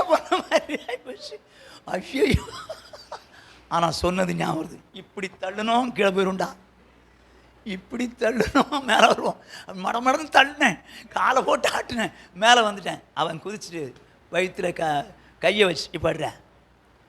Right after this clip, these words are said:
இப்ப அடிடா." எங்க எதுக்கு அவன் என்னை தள்ளினா? சாவடிக்கல, பழக்கி வைக்க, பழக்கி வைக்க.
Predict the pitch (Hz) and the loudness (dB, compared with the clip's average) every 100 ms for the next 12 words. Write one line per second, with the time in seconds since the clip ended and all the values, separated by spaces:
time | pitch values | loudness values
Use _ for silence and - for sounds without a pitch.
0 | _ - 170 151 175 143 123 107 - _ | _ -10 -10 -2 -2 0 -4 -10 -16 _
1 | _ _ _ _ _ _ 180 175 170 202 | _ _ _ _ _ _ -6 0 2 2
2 | 233 190 180 170 - _ - 175 170 - | 2 -2 -4 -10 -18 _ -14 -8 -6 -6
3 | 170 170 160 175 - - _ - 180 196 | -6 -6 -10 -14 -20 -20 _ -2 2 2
4 | 185 165 120 90 - _ _ - - - | 0 -6 -14 -14 -20 _ _ -20 -20 -20
5 | - - - _ - 160 170 - 139 - | -20 -20 -20 _ -8 -4 -4 -6 -14 -18
6 | - _ _ - - _ _ _ _ _ | -20 _ _ -20 -20 _ _ _ _ _
7 | _ - _ _ - _ _ _ 160 180 | _ -20 _ _ -20 _ _ _ -4 -4
8 | 185 156 - | -4 -10 -14